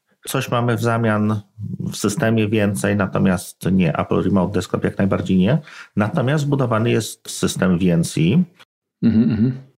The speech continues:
Speaker 1: który działa bardzo przyzwoicie i, i nie ma z nim, nie ma z nim najmniejszego problemu.
Speaker 2: Natomiast ma, ma te wszystkie ograniczenia, które po prostu ten protokół posiada, tak?
Speaker 1: Oczywiście, tak.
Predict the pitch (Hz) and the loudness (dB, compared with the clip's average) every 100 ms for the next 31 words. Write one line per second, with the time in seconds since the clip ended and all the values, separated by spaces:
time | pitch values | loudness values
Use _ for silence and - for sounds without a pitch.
0 | _ _ - - 127 104 - 85 80 - | _ _ -14 -4 0 0 0 0 -2 -6
1 | - - 104 87 80 - - 90 76 - | -10 -4 -2 0 -4 -4 -4 -2 -2 -4
2 | - 98 139 - _ - 95 98 - - | -4 -2 -2 -4 _ -4 -2 0 0 0
3 | 90 92 95 95 87 90 85 82 82 90 | 0 2 2 2 2 0 2 2 2 0
4 | 82 85 82 82 80 76 87 82 85 90 | 2 2 2 2 2 0 -2 0 -2 0
5 | 80 82 113 151 - _ _ _ _ 147 | 0 2 2 0 -2 _ _ _ _ -4
6 | 156 165 160 156 151 147 147 147 147 151 | 0 0 0 0 0 0 0 -2 -2 -4
7 | - 156 139 139 139 135 135 131 131 131 | -2 -2 0 2 2 0 0 0 0 -2
8 | 123 120 113 113 120 - 110 101 110 - | 0 0 -2 -4 -2 0 0 0 -4 -2
9 | 107 104 104 - _ - 101 110 120 - | -2 0 -2 -10 _ -6 -6 -6 -10 -12
10 | 101 - _ _ - 107 104 82 101 147 | -12 -14 _ _ -8 -4 0 -2 -2 -4
11 | 147 - _ | -4 -8 _